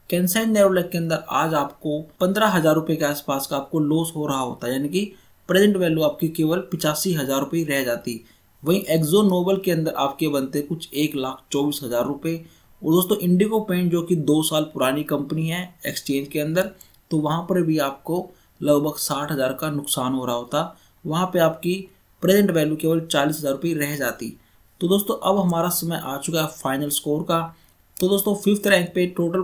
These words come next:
point मिले हैं पैंतीस point, नाम है Berger Paint। दोस्तों इसके बाद fourth rank वाले को मिले हैं अड़तीस point, नाम है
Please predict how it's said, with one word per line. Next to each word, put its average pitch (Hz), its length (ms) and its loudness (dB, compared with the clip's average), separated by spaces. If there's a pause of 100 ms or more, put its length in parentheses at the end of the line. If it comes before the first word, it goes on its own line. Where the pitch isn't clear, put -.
point 165 260 0
मिले 160 240 0
हैं 156 220 -4
पैंतीस 143 300 -2
point, 147 300 -6
नाम 139 320 -4
है 151 260 -4 (340)
Berger 131 400 2
Paint। 104 380 -4 (440)
दोस्तों 165 280 -2
इसके 165 240 -2
बाद 196 120 6
fourth 190 340 -2
rank 185 240 0
वाले 165 260 2
को 170 140 0
मिले 151 220 0
हैं 151 200 -2
अड़तीस 151 380 -8
point, 151 260 -6
नाम 139 280 -4
है 151 180 -6